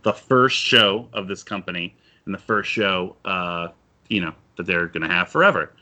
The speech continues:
And it got me to thinking, I was thinking of, like, who's on that show and whose names are gonna be etched in history. And I was like, what other names are etched in history that way? So here's what I did.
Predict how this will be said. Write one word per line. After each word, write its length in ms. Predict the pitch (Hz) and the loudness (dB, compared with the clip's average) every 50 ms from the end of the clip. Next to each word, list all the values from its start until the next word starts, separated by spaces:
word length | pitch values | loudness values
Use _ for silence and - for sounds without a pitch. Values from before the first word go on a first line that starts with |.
| _ - - | _ -20 -20
And 320 | - - - _ _ - - | -20 -20 -20 _ _ -6 0
it 40 | |
got 180 | 107 156 196 226 | 2 4 4 4
me 80 | 233 190 | 4 2
to 80 | 151 | 0
thinking, 340 | - - 135 107 107 110 107 | 0 0 -2 0 0 -2 -2
I 60 | 107 | -2
was 140 | 107 101 - | -2 -2 -4
thinking 200 | 139 123 117 123 | -4 -2 0 0
of, 60 | 117 104 | 0 0
like, 200 | 101 98 95 - | 0 -2 -2 -6
who's 340 | - - 120 127 135 117 | -4 -2 0 2 2 2
on 180 | 120 120 120 120 | 2 4 4 4
that 200 | 117 117 117 117 | 4 4 2 0
show 460 | - - 117 110 110 110 110 107 104 101 | -4 -4 -2 0 0 0 0 0 -2 -2
and 100 | 95 90 | -4 -6
whose 300 | - 123 120 117 107 107 | -4 -2 -2 -2 -2 -2
names 260 | 104 104 107 110 104 | 0 0 0 0 -2
are 40 | 107 | -2
gonna 140 | 104 104 98 | -4 -4 -4
be 120 | 98 - - | -6 -6 -2
etched 420 | 107 104 95 - - - - - 107 | 0 0 0 0 -4 -12 -12 -10 -8
in 160 | 101 95 90 | -8 -8 -8
history. 460 | - 120 113 - - - 107 104 104 | -6 -6 -8 -6 -6 -4 -2 0 0
And 80 | 104 104 | 0 0
I 20 | |
was 80 | 101 95 | -2 -2
like, 240 | 95 92 85 - - _ _ _ _ _ _ | -2 -4 -4 -6 -10 _ _ _ _ _ _
what 220 | - 156 185 180 | -2 -2 0 2
other 220 | 143 143 135 143 131 | 2 4 4 4 4
names 380 | 120 110 98 95 95 107 107 | 6 4 4 4 2 0 0
are 160 | 107 104 - - | -2 -4 -4 -4
etched 240 | 92 87 - - | -8 -10 -8 -6
in 80 | 123 131 | -6 -4
history 380 | 127 170 170 - - 104 92 87 | -2 -2 -4 -4 -2 -2 -2 -2
that 180 | 82 71 60 | -2 -4 -8
way? 100 | 67 - - | -10 -12 -12
So 120 | - 101 | -12 -10
here's 300 | - - 208 262 254 202 | -4 0 2 4 4 4
what 80 | 233 202 | 6 6
I 80 | 175 147 | 6 4
did. 300 | 117 - 80 - - | 4 2 -4 -6 -6